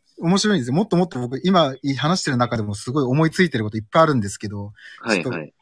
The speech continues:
Speaker 1: 話したら、半過ぎちゃいそうなんで、
Speaker 2: <laughs>
Speaker 1: ちょっと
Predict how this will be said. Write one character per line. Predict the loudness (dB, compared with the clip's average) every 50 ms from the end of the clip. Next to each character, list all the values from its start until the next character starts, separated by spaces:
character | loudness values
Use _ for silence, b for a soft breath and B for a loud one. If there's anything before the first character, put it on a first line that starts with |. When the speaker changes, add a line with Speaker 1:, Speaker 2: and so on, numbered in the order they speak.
| _ -14
Speaker 1:
話 | -10 -8 -8 -8
し | -4
た | -4 -2
ら、 | -2 -2 -4 -6 -10 -16 _ _ _
半 | _ -16 -2 2 2 2 2
過 | 0 -4 -8
ぎ | -8 -6
ち | -2 -2
ゃ |
い | -2
そ | -2 -2 -4 -2 0 0 0
う |
な | 4 4 4 4
ん | 6
で、 | 4 2 4 4
Speaker 2:
<laughs> |
Speaker 1:
ち | 2
ょ | 0
っ | 2
と | 2 0 0 0 -4 _ _ _ _ _ _ -8 -8